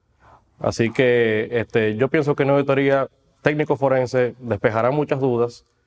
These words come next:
Sin embargo, no sé qué tan seguro me siento de que esa auditoría que nos entreguen a nosotros será, eh, exactamente lo que nosotros esperábamos que se hiciese.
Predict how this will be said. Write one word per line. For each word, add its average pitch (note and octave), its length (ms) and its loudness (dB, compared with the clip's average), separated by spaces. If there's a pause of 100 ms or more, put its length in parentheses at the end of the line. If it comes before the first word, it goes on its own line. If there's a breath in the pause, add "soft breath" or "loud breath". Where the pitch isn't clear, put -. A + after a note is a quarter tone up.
(400)
Sin - 320 0
embargo, C3 400 2
no C3 80 0
sé D3+ 160 -4
qué C3+ 100 0
tan C3+ 160 -2
seguro B2+ 320 0
me A#2+ 80 -2
siento A#2 420 -2
de G#2+ 120 -2
que - 80 0
esa B2+ 140 -2
auditoría B2 420 2
que A2+ 100 -2
nos G#2+ 140 -4
entreguen G#2+ 320 -2
a G#2+ 40 -2
nosotros G#2+ 400 -4
será, G#2 560 -2
eh, G2+ 300 -6
exactamente A2+ 540 -4
lo G#2 100 -2
que A2 80 -4
nosotros G#2 220 -4
esperábamos G2 400 -4
que G2 80 -8
se F#2 80 -8
hiciese. F2 360 -10